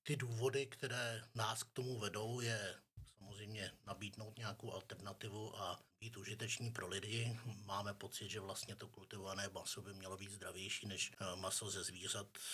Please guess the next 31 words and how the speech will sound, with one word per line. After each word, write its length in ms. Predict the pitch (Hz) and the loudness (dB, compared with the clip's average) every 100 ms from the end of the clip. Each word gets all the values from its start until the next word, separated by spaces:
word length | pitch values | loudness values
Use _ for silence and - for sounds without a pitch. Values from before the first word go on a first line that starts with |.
| - | 0
z 140 | 92 85 | 0 -2
velkochovů, 640 | 92 87 104 - 95 98 | -2 0 -2 -2 -4 -4
řekněme, 460 | 98 104 - 101 95 | -4 -4 -4 -2 -2
protože 500 | 95 - 101 95 82 - - _ _ - | -2 -8 -4 -2 -4 -8 -16 _ _ -2
tam 180 | 98 98 | 0 2
samozřejmě 500 | 107 95 92 95 95 | 2 0 -4 -6 0
v 40 | |
rámci 380 | 87 90 - 92 | 2 2 0 0
efektivity 920 | - 98 - 95 92 - 104 98 101 - - | 0 -2 -4 -6 -6 -2 2 2 2 -2 -12
ty 120 | 104 | -10
zvířata 640 | 87 87 - 101 104 95 - | -8 -8 -8 -2 0 0 -2
ne-, 240 | 98 95 92 | -4 -2 0
nejenom, 380 | 98 98 98 98 | 2 2 2 0
že 220 | 107 - - | 0 -2 -6
žijí 340 | 107 90 101 101 | -6 -2 -2 -4
v, 300 | 107 104 - | -6 -8 -10
v 120 | - | -12
poměrně 440 | - 98 98 98 | -10 -8 -6 -4
dost 180 | 101 - | 0 0
tristních 460 | - 95 - 107 - | 0 0 0 0 -4
podmínkách, 640 | 95 95 95 92 98 95 - - - _ - | -6 -6 -6 0 0 0 -6 -14 -18 _ -6
ale 200 | 104 92 | 0 0
krmí 320 | - 110 98 | 0 -2 0
je 80 | 98 | 0
taky 460 | 95 95 110 98 98 | 0 -2 0 0 -2
úplně 320 | - 98 98 - - | 0 4 4 2 -4
lecčíms, 640 | - - - 95 113 - - - | 0 2 2 2 4 2 2 -2
řekněme, 560 | 104 - 110 113 117 - | -4 -4 0 2 0 -6
co 140 | - 92 | -4 -2
asi 220 | - 104 | 0 -2
úplně 520 | - - 98 95 | -6 -12 -6 -6